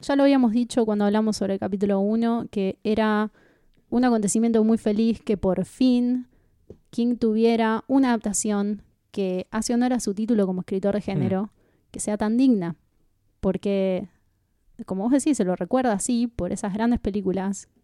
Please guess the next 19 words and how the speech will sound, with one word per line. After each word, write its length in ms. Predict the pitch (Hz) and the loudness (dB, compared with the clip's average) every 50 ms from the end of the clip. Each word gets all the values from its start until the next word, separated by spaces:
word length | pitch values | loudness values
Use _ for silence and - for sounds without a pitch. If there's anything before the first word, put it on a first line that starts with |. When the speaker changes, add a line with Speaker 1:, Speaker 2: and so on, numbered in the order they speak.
| _ _ _ _ - - | _ _ _ _ -14 -10
Speaker 1:
que 80 | - | -6
podrían 260 | 170 170 190 226 247 247 | -4 -2 0 0 0 0
ser 120 | - 262 | 0 0
catalogadas 680 | - 247 220 202 196 190 185 - - - 233 240 214 - | 0 0 0 0 0 0 0 -2 0 0 0 0 -2 -4
como 300 | _ - 196 180 175 175 - | _ -10 -8 -6 -6 -8 -4
thrillers 800 | - 254 269 277 269 262 254 240 240 226 226 226 226 226 - - | -2 0 0 2 2 2 2 2 2 0 0 0 -2 -4 -6 -6
o 380 | - 196 185 190 196 190 185 - _ _ _ _ _ _ _ _ _ _ _ _ _ | -6 -6 -4 -4 -6 -8 -10 -16 _ _ _ _ _ _ _ _ _ _ _ _ _
un 120 | - 214 | -8 -6
sinfín 300 | - 208 202 - 214 214 | -4 -4 -4 -4 -2 -2
de 80 | 214 208 | -2 -2
géneros 360 | - 220 214 226 233 240 - | -4 -2 -2 -2 -2 -4 -6
que 160 | - - 190 185 | -6 -6 -6 -6
no 380 | 185 190 190 196 202 190 190 | -4 -4 -2 0 0 0 0
son 460 | - - - 185 185 185 185 185 - - _ _ _ _ _ | -4 -6 -6 -6 -6 -6 -8 -10 -12 -14 _ _ _ _ _
el 180 | - 202 190 - | -10 -10 -8 -6
terror 460 | 190 180 180 185 185 185 190 185 - _ _ _ _ _ _ | -6 -4 -2 -2 -2 -2 -2 -4 -8 _ _ _ _ _ _
puro 240 | - 196 185 175 175 | -8 -6 -4 -2 -2
y 80 | 175 175 | -4 -2
crudo. 360 | - - 180 170 170 170 | -2 -2 -2 -2 -4 -6